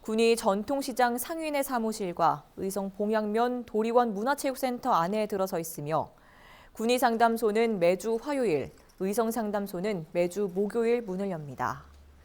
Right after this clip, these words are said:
현장 소통 상담실에서는 통합 신공항 건설 추진 절차와 소음 피해 사항,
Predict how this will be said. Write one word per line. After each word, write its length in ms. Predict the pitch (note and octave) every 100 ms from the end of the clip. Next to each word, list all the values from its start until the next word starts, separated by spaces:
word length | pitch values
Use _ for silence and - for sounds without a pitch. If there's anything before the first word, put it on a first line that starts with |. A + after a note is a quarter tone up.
| - - - - -
현장 340 | C#4 C#4 D4
소통 320 | C#4+ C4+ C#4
상담실에서는 960 | C#4+ D4+ D4 C#4+ B3 A#3 G#3 G3 D3+ C3+ - - - -
통합 240 | C#4+ C#4+
신공항 480 | C4+ B3+ B3 B3 A#3+
건설 500 | - F3+ G3+ A3+ A3+
추진 300 | - D4+ C#4+
절차와 680 | B3 A#3 A#3+ G3 G3 G3
소음 360 | G3+ C#4 C4 B3+
피해 280 | - D#4 C#4+
사항, 420 | G#3+ G3 C#3